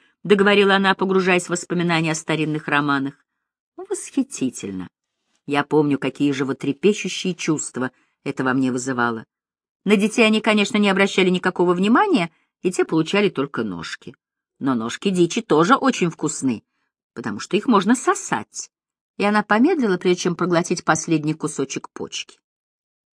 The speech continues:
Из коридора донеслись какие-то странные звуки. «Интересно», — заметила крошка.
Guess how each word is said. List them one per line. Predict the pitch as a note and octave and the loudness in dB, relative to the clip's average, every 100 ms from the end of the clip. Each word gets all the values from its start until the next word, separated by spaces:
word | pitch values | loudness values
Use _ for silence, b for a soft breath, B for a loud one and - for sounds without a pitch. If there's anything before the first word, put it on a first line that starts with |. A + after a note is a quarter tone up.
| _ | _
Из | - - | -12 -4
коридора | D3+ D3 D3+ C3+ | 0 2 2 0
донеслись | C#3 C#3 - C3+ | 0 0 -2 -4
какие-то | - B2+ C3 C3+ | -4 -6 -6 -8
странные | - C#3 B2 A#2 B2 | -6 -2 0 0 -4
звуки. | A#2+ G2 - - _ _ _ _ _ _ - | -6 -10 -14 -20 _ _ _ _ _ _ -4
«Интересно», — | D3+ E3+ - F#3+ F3+ C#3 - C#3+ | -2 -2 2 6 6 4 0 -2
заметила | C#3+ C#3+ C3+ C#3 | 2 0 0 -4
крошка. | C3 C3+ B2+ - | -4 -4 -6 -10